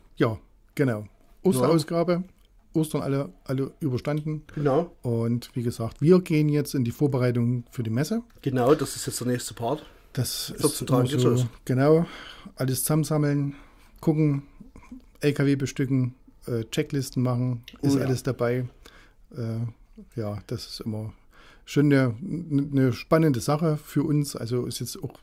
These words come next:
Speaker 1: zwar unser alltägliches Geschäft, die ganzen Messen, aber trotzdem immer,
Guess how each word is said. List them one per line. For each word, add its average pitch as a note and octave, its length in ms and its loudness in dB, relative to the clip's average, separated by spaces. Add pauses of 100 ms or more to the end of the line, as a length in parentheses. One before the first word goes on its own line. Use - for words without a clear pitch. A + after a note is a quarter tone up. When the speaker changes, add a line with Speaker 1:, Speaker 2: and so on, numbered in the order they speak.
(120)
Speaker 1:
zwar B2+ 220 -4
unser C3+ 300 -2
alltägliches C#3 600 2
Geschäft, C#3+ 600 -2
die C#3+ 80 -6
ganzen C#3+ 320 -2
Messen, C#3+ 360 0 (360)
aber A#2 220 -4
trotzdem A#2+ 500 -4
immer, A2+ 400 -4